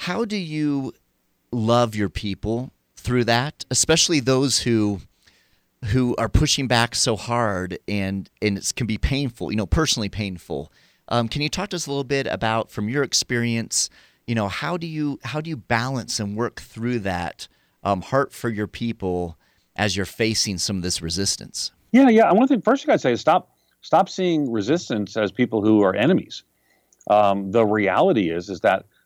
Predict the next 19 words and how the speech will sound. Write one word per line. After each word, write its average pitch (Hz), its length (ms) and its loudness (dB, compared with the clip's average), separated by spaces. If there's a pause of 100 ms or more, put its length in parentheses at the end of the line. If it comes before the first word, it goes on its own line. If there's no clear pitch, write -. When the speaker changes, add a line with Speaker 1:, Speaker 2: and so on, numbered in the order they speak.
(160)
Speaker 2:
uh, 95 220 2
sometimes 135 500 0
they 117 160 4
just 113 220 -4
have 113 160 0
a 101 40 -4
different 104 340 -4
view 147 200 4
or 98 80 2
different 104 260 0
approach. 151 380 2
Uh, - 120 -4
one 123 120 2
of 131 80 0
the 127 60 -2
things 110 80 0
I 113 80 4
wanna 117 200 2
do, 151 240 4